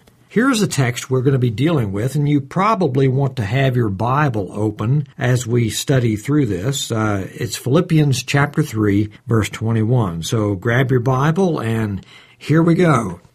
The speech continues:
"For our citizenship is in heaven, from which we also eagerly wait for the Savior, the Lord Jesus Christ, who will transform our lowly body, that it may be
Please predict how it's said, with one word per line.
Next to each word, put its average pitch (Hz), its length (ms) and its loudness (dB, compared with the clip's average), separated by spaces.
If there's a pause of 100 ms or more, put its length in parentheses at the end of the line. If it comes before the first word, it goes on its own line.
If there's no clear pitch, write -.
(200)
"For 165 220 0
our 143 160 2
citizenship 220 960 -2
is 185 340 2
in 165 320 2
heaven, 107 580 -2
from 151 220 0
which 190 460 -2
we 151 360 -2
also 123 800 0 (140)
eagerly 180 560 2
wait 139 440 0
for - 180 -4
the 120 140 0
Savior, 107 640 -2 (100)
the 123 140 0
Lord 170 420 2
Jesus 175 480 0
Christ, 95 600 -6 (140)
who 165 120 2
will 135 160 2
transform 175 840 0
our 127 180 2
lowly 175 380 2
body, 120 520 0 (240)
that 135 140 2
it 123 100 0
may 165 180 2
be 156 280 0